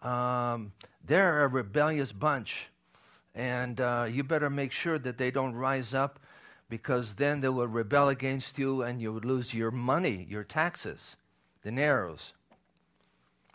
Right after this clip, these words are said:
And Artaxerxes bought it.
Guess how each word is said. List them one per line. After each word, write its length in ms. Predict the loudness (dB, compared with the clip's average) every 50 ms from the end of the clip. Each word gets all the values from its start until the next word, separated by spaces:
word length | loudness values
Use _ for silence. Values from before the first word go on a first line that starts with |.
| _ _ _ _ _ _ _ _ _ _ _ _ _ _ _ _ _ _ _ _ _ _ _ -18 -18 _ _ _ _ _ _ _ _ _ -4
And 260 | -2 0 0 2 2
Artaxerxes 1300 | 2 2 2 2 2 0 -2 -2 -2 0 2 2 4 4 2 0 -2 -2 0 0 0 -2 -6 -10 -16 -20 _ _
bought 400 | -12 -8 2 6 6 8 8 6
it. 240 | 2 -2 -6 -10 -16